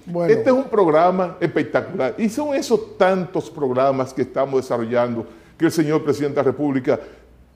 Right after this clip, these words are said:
Speaker 2: por el contacto permanente que mantiene con la, con el pueblo, con la
Speaker 1: Bueno,
Speaker 2: sociedad.
Speaker 1: pero hay responsabilidades grandes que Tuchu, como ministro de Interior, ha tenido que aplicar en ese ministerio. ¿Por qué tú no se lo dices al pueblo dominicano?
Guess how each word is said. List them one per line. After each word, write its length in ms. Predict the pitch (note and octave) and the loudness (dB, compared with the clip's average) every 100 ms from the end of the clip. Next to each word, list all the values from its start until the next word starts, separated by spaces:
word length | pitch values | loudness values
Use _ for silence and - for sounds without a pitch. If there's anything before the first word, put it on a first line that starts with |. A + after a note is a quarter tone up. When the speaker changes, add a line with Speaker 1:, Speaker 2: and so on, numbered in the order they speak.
| - | -2
Speaker 2:
por 120 | F3 | 2
el 120 | F3+ | 4
contacto 640 | F#3+ F#3 F#3+ A#3 - G3 - | 6 4 4 4 4 2 4
permanente 680 | F3 E3 D#3+ A3+ F#3+ D3+ | 2 4 6 6 6 2
que 80 | C3+ | -2
mantiene 420 | A#2+ A2+ C#3 B2+ | -2 -2 -2 -4
con 180 | - G#2 | -6 -10
la, 40 | G2+ | -10
con 220 | - A#2+ | -8 -6
el 100 | G#2 | -2
pueblo, 340 | C#3 C#3 - | 2 2 2
con 140 | C3 A#2 | 0 0
la 60 | |
Speaker 1:
Bueno, 180 | G#3 G#3 | 2 2
Speaker 2:
sociedad. 380 | D#3+ A2+ G#2+ F2+ | 2 0 -2 -2
Speaker 1:
pero 280 | F#3+ G3 G3+ | 0 2 2
hay 340 | A#3+ C#4+ C4 | 0 -2 -4
responsabilidades 1200 | G#3 G3 G3 G3+ F#3+ D3 D#3 C#3+ D3 E3 G#3 F3 | -2 0 0 -4 -6 -2 -2 0 0 0 0 0
grandes 680 | C#3+ C#3 C#3+ D3+ C3 A#2+ C3+ - _ _ _ _ _ _ _ | -2 -2 -4 -4 -6 -8 -10 -16 _ _ _ _ _ _ _
que 160 | D#3 D3+ | -2 -2
Tuchu, 800 | - A#3 - F3 D#3 D3+ D#3+ - | -2 -4 0 0 2 0 -4 -10
como 280 | - F3 D#3+ | -10 -4 -4
ministro 600 | D#3 D#3 F3+ A#3 - F#3 | -2 -2 -2 -2 -2 -2
de 60 | D#3 | 0
Interior, 480 | D3+ C#3+ C3+ C#3+ C#3 | 0 -2 0 0 -2
ha 100 | D3 | -4
tenido 380 | D3 D3 D#3+ D3 | -6 -4 -4 -4
que 80 | |
aplicar 800 | C3+ B2 B2 G#2+ D#3 F#3+ C3+ A2 - _ _ _ _ _ - | -8 -10 -12 -6 -2 -2 -4 -8 -18 _ _ _ _ _ -6
en 160 | E3 | -4
ese 180 | E3 E3 | -2 -4
ministerio. 720 | D#3 C#3 B2+ - G3 F#3 B2 - | -4 -6 -8 -8 -8 -6 -10 -6
¿Por 140 | D3+ D3 | -6 -4
qué 120 | A3+ | -6
tú 140 | G3 | -4
no 140 | D#3+ C#3 | -6 -4
se 100 | C#3+ | -4
lo 120 | C3 | -4
dices 220 | C3 B2+ | -4 -6
al 100 | B2+ | -6
pueblo 260 | C3 B2+ B2 | -8 -8 -8
dominicano? 680 | B2 B2 A#2+ C3+ F3+ G3+ | -8 -10 -10 -10 -10 -12